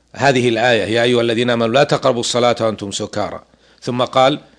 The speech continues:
آه، "اللهم بين لنا ربنا في الخمر بيانا شافيا"، فنزل تحريم الخمر. إذن تحريم الخمر أو السكر عموماً تحريمه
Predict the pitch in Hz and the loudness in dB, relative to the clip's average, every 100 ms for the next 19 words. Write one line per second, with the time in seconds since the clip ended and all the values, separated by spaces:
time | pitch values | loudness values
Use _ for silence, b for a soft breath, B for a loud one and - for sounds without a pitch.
0 | b b - 110 110 104 104 101 - - | b b -6 -2 -2 -2 -4 -8 -8 -10
1 | 107 110 120 123 120 113 131 123 120 120 | -10 -6 0 2 2 2 4 4 4 2
2 | 120 113 113 b b - 123 110 120 117 | 2 0 -4 b b -6 -4 0 0 0
3 | 117 113 107 - 123 113 104 117 120 113 | 0 -4 -8 -4 -4 -4 -2 0 2 0
4 | 107 - 127 123 135 160 165 B B 127 | -2 0 0 2 0 0 -2 B B -2
5 | 139 120 117 110 107 - 110 117 110 107 | 0 0 -2 -2 -6 -8 -4 -4 -4 -10
6 | _ _ _ 120 - 107 90 - b b | _ _ _ -6 -4 -6 -8 -16 b b
7 | b - 135 131 127 139 180 185 160 160 | b -4 -4 -2 -4 2 4 4 4 4
8 | 175 190 - _ _ _ - - 135 131 | 4 2 -4 _ _ _ -8 2 2 4
9 | - 180 156 123 113 139 151 170 247 - | 2 0 0 -2 0 0 2 2 2 -4
10 | b b b b b b b 131 - 151 | b b b b b b b -4 2 2
11 | 147 156 | 4 2